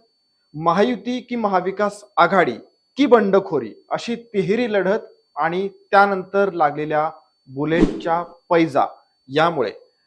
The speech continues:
राज्यातल्या महत्त्वाच्या लढतींपैकी ही लढत असल्याचं स्पष्ट झालं. आता लोकसभा निकाल राहिला बाजूला, विधानसभेसाठी आतापासूनच मोर्चे बांधणी सुरू झालेली आहे. विशेष म्हणजे महायुतीमध्ये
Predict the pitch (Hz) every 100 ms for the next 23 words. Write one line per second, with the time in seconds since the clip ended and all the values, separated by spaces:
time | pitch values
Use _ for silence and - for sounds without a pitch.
0 | - 151 156 131 196 202 202 202 214 226
1 | - - 156 165 214 226 202 220 208 165
2 | 160 170 165 160 151 160 165 _ _ _
3 | 170 151 143 143 139 - 127 - 147 -
4 | - - - 101 90 - _ _ _ _
5 | _ _ _ - 233 285 202 196 - 247
6 | 254 254 240 247 247 208 202 226 - 170
7 | 165 190 156 92 - _ 139 160 240 262
8 | 262 233 254 247 226 240 233 - 233 233
9 | 233 226 233 247 214 202 202 226 208 185
10 | 190 202 202 185 180 180 180 175 185 _
11 | _ _ _ _ _ 156 165 269 269 240
12 | 202 165 180 190 190 - - 151 147 165
13 | 226 214 - 196 165 151 165